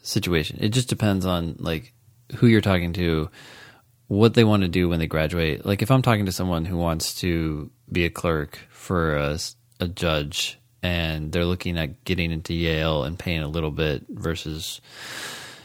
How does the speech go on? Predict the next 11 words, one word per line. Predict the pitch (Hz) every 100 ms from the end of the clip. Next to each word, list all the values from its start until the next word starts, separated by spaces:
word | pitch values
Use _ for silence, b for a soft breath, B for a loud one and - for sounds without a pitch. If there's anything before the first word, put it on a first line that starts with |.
| B _ -
going | 113 92
for | 90
free | 80 104 92 87
somewhere | - 90 87
else, | 90 87 90 - - - _
I | 117
don't | 139
know. | 151 127
I'd | 95 92
have | 110 -
to, | 101 92 90 85